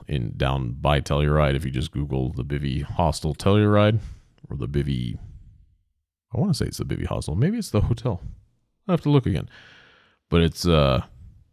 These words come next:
it's, it's, it's a nice place. And if you're not gonna be there, I know, like, people that go for, that have to do work there. Saw a lot of people there working. Um, but I know there were a couple other people. There was a,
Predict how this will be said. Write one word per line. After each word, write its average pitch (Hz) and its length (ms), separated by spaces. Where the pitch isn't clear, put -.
it's, 110 240
it's, 107 300
it's 104 180
a 104 60
nice 80 240
place. - 400
And - 100
if - 60
you're 85 80
not 80 120
gonna 71 140
be 69 180
there, 65 240
I 71 40
know, 76 160
like, 65 180
people 67 280
that 60 140
go 65 160
for, 55 360
that - 180
have - 160
to 73 80
do 76 180
work 73 320
there. 85 240
Saw - 180
a 67 60
lot 62 100
of 60 60
people 76 240
there 65 220
working. 71 580
Um, 69 420
but 78 160
I 85 80
know 82 240
there 78 140
were 71 80
a 71 40
couple 73 280
other 64 140
people. 73 240
There 73 100
was 71 140
a, 52 80